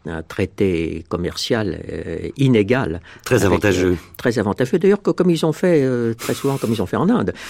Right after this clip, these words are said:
Speaker 1: Et c'était
Speaker 2: Oui.
Speaker 1: le, le, avait les, les Anglais avaient le monopole de l'importation au Portugal des textiles de Manchester.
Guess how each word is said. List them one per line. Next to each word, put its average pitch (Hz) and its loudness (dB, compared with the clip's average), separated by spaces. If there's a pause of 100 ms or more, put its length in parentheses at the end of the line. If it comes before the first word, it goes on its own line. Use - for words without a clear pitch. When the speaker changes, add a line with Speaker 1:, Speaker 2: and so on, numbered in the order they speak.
(140)
Speaker 1:
Et - -2
c'était 156 2
Speaker 2:
Oui. 113 -2
Speaker 1:
le, 110 2 (220)
le, 98 -2
avait 107 0
les, 90 -4
les 92 -6
Anglais 101 -4
avaient 113 0
le 90 -2
monopole 139 0
de 95 0
l'importation 120 -2
au 80 -4
Portugal 139 -4
des 117 0
textiles 123 -2
de 90 -2
Manchester. 95 -4